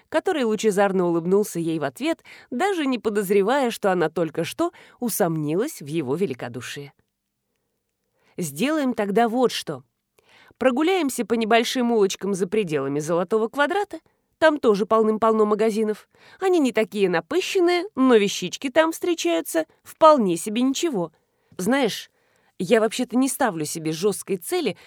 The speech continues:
во что бы то ни стало хоть чем-нибудь отовариться в Милане», поделилась Римма. «Можем мы просто по городу погулять? Если что-то приглянется,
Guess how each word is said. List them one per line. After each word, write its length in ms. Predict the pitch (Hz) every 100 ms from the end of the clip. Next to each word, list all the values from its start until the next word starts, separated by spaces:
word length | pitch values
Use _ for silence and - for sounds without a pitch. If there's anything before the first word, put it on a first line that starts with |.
| - -
во 140 | 180
что 180 | - 254
бы 80 | 214
то 140 | 208
ни 100 | 208
стало 380 | 208 - 330 277
хоть 200 | - 208
чем-нибудь 720 | - 247 214 185 170 285 - - _ -
отовариться 720 | 226 220 185 185 202 - 220
в 40 |
Милане», 560 | 254 269 190 131 123 120 -
поделилась 560 | 190 175 160 143 156 185
Римма. 360 | 165 135 131 _ _ _ _ _
«Можем 340 | 214 359 381 254
мы 140 | 214
просто 540 | 185 - 285 254 - -
по 160 | 196
городу 380 | 202 208 165 151
погулять? 580 | 170 156 180 151 123 _ _ _ _ _ -
Если 300 | 320 381 370
что-то 280 | 359 392 370
приглянется, 760 | - 359 320 370 247 - 147